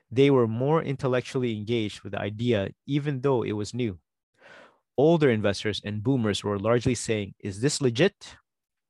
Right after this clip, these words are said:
As for N F Ts, almost half of those surveyed claimed to own some, while forty percent of those who don't have at least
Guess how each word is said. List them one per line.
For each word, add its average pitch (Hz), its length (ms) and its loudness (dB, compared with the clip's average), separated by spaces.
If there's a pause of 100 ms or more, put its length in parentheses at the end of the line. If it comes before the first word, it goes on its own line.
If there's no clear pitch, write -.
(540)
As 147 200 0
for 165 120 4
N 160 140 2
F 160 140 2
Ts, 131 340 0 (100)
almost 135 340 -4
half 175 260 -8
of 131 80 -6
those 120 280 0
surveyed 117 520 0
claimed 143 320 -4
to 147 100 -4
own 123 260 -2
some, 95 360 -4 (340)
while 104 220 0
forty 143 400 0
percent 110 400 -4
of 98 140 -6
those 101 280 -4
who - 160 -12 (140)
don't 131 220 2
have 120 200 -2
at 113 140 0
least 104 340 -6